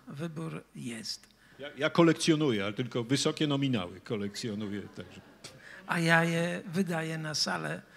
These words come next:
Speaker 1: klubu Ronina. To nie oznacza, że ona jest jego właścicielem. Dobrze. Wojtek, y, rzadko mi się zdarza poprzeć Grzegorza,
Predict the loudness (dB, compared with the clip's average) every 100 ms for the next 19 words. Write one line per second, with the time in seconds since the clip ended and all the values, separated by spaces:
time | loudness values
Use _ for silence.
0 | -20 -16 -8 -6 -4 -4 -2 -2 -4 -6
1 | -10 -14 -20 -20 -20 -20 -20 -20 -20 -20
2 | -20 -20 -20 _ -20 -20 _ -20 -20 -20
3 | _ _ _ _ _ -20 -20 -20 -20 _
4 | _ _ _ _ _ _ 0 2 0 0
5 | -2 -2 -2 0 0 0 0 0 0 -2
6 | -4 -6 -6 -6 -8 -6 -6 -4 -6 -8
7 | -12 -16 -20 -20 _ _ -20 -20 -20 -18
8 | -18 -16 -8 -6 -6 -8 -12 _ -20 0
9 | 4 4 2 -8 -14 -20 -20 -20 -20 -20
10 | _ _ -10 -8 -4 0 0 0 -2 -2
11 | -4 -6 -4 -4 -2 -4 -4 -8 -16 -10
12 | -8 -6 -6 -6 -10 -10 -8 -8 -8 -10
13 | -6 -6 -6